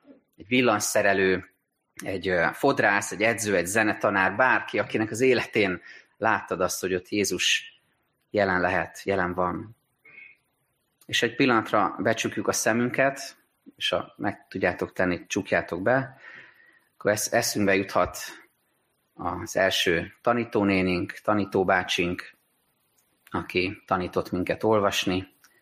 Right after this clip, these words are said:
Eszembe jut Mária néni, aki az írást, olvasást tanította, Márta néni, ilyen bibliai nevek, aki a matematikát tanította.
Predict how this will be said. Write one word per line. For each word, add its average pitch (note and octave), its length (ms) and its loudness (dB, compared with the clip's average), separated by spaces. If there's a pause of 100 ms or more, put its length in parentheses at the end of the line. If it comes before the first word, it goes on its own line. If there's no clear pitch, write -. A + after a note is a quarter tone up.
(540)
Eszembe F#2 400 0
jut F2 240 -4
Mária G#2 400 4
néni, F#2 420 2 (840)
aki - 160 -8
az - 340 -4
írást, G2+ 460 2
olvasást F#2+ 580 2
tanította, F2+ 560 -2
Márta G2 400 2
néni, F#2 520 -2
ilyen - 220 -6
bibliai G2 400 2
nevek, F#2 500 0 (680)
aki - 160 0
a E2 40 2
matematikát G#2 800 0
tanította. F#2 680 -2